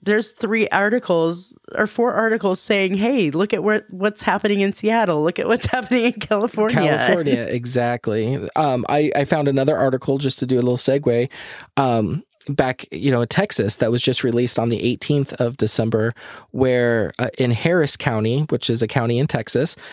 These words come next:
Speaker 2: they were giving people five hundred dollars, um, a month, and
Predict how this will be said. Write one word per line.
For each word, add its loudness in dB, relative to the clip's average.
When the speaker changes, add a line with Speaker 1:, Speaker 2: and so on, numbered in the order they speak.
Speaker 2:
they 4
were 4
giving 2
people 0
five 0
hundred 2
dollars, 0
um, -2
a -2
month, -2
and 0